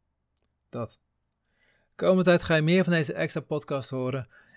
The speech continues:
Ik vind het super als je me even laat weten in een reactie hoe je hem vond. Dat kan, ehm, op, op, op Apple Podcast kan je reacties erachter zetten. Spotify kan je, oh nee, dat is nog niet. Spotify gaat het nog niet.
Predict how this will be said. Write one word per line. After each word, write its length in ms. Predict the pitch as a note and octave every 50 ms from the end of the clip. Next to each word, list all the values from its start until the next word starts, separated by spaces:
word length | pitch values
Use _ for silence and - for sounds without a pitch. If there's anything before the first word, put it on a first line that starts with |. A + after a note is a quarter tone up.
| _
Ik 140 | - C#3+ -
vind 180 | - D#3+ D#3 D3
het 160 | - - -
super 420 | - - - F3 E3+ F3 - D3+
als 120 | C#3 A#2 -
je 60 | D#3
me 80 | D#3
even 180 | D#3 C#3 - C#3+
laat 280 | C3+ C3+ C3+ C3+ B2+ -
weten 300 | B2+ C3+ C#3+ C#3 D3+ C3+
in 60 | B2+
een 80 | B2
reactie 520 | A2+ A#2+ A#2+ B2+ C3 - - B2 A2+ G#2 - _ _ _ _ _ _ _
hoe 180 | _ C3 C#3+
je 60 | D3+
hem 100 | C#3+ B2
vond. 340 | - - C#3+ C#3 D3 D#3 D3
Dat 160 | - C3 G#2+
kan, 300 | - - B2+ B2+ B2+ C3
ehm, 560 | C3 B2+ A#2+ A#2 A#2 A#2 A#2 A#2 A2+ A#2+ B2 - - _
op, 240 | _ D#3 C#3+ A#2+ -
op, 120 | A2+ A2 - - - - -
op 240 | - - A2+ - -
Apple 220 | - C#3+ - C#3+
Podcast 400 | A#2+ - C3+ B2 - C3 A#2+ A2+
kan 120 | - B2+ A#2
je 80 | A2+
reacties 320 | A2 A2 A2 A2 - - B2+
erachter 300 | C3+ D3+ D#3 - - C#3+
zetten. 220 | C#3+ D3+ C#3+ B2+
Spotify 580 | - - - D#3+ E3 D#3 - - C3+ B2 A#2 A2
kan 180 | - B2+ A#2+
je, 180 | A#2 A2+ A2 G#2 - _ _ _ _ _ _ _ _ _ _ _ _ _ _ _ _ _
oh 120 | - C#3
nee, 120 | C3 A#2 G#2+
dat 100 | G#2+ G#2+
is 60 | G#2
nog 100 | A#2+ A2
niet. 140 | A2+ G#2+ -
Spotify 460 | - - - - B2 A2+ G#2 A2+ A2
gaat 180 | G2 - A2+ A2+
het 100 | A2+ G#2+
nog 140 | G#2+ G2 -
niet. 200 | G#2+ G2+ -